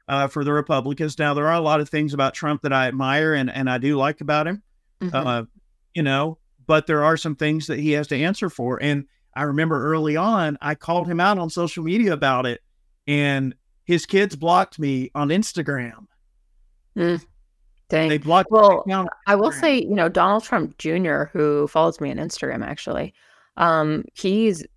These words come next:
Speaker 2: you know, super, like, in favor of the Second Amendment, huge supporter, but I don't think his dad understands it quite as well as Donald Trump Junior does.
Speaker 1: Right.
Speaker 2: Um,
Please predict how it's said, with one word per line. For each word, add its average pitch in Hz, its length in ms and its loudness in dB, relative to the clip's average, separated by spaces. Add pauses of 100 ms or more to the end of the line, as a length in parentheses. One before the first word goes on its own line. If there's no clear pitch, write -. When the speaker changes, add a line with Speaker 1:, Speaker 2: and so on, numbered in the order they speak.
(100)
Speaker 2:
you - 220 -2
know, 147 260 -2
super, 185 580 2
like, 139 200 0
in 156 100 -4
favor 147 340 -2
of 139 100 -4
the 147 80 -2
Second 139 300 -6
Amendment, 131 600 -4
huge 175 380 -2
supporter, 135 640 0
but 143 200 -2
I 151 100 0
don't 165 200 -4
think 151 180 -2
his 143 200 -4
dad 139 380 -4
understands 135 580 -4
it 135 220 -4
quite 151 280 0
as 143 160 -4
well 127 500 -2
as 127 480 -4
Donald 139 340 -4
Trump 139 260 -6
Junior 147 380 -2
does. 135 440 -4 (500)
Speaker 1:
Right. 127 140 0
Speaker 2:
Um, 147 340 0